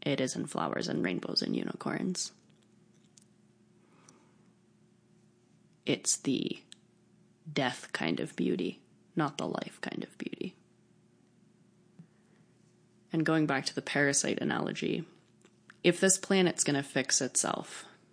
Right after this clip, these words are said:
it will be the planet that does it, not humans. Which doesn't mean that we don't have a right to be humans. It doesn't mean that humans aren't a beautiful part of the world.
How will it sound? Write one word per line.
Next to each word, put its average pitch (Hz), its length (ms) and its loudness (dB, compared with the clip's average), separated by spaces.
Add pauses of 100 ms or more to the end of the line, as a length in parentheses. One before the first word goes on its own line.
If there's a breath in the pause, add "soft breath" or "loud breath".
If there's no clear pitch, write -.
(1400)
it - 160 2
will 147 120 2
be 139 160 2
the 131 100 -2
planet - 540 -4
that - 180 -6
does - 180 -2
it, - 200 -4 (1300)
not 151 300 0
humans. - 640 -6 (1300 soft breath)
Which - 140 -10
doesn't 147 240 4
mean 143 140 2
that 131 100 -4
we 143 100 2
don't 139 140 0
have 131 160 0
a 131 60 2
right 135 260 2
to 143 80 -2
be 139 100 4
humans. 135 560 0
It - 60 -6
doesn't 131 280 -2
mean 131 140 0
that 127 160 -6
humans 135 340 -2
aren't 131 220 0
a 135 60 -2
beautiful 147 680 0
part - 460 0
of 147 140 -2
the 127 100 -2
world. - 500 -2